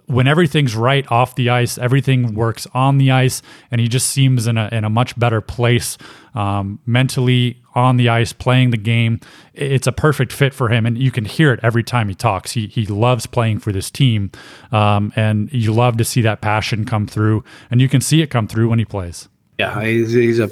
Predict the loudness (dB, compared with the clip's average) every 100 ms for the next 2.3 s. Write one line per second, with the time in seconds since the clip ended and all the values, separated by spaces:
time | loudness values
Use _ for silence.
0 | -4 -4 -2 0 0 0 -4 0 0 0
1 | 0 0 2 0 -2 -4 -2 -2 2 4
2 | 4 2 -6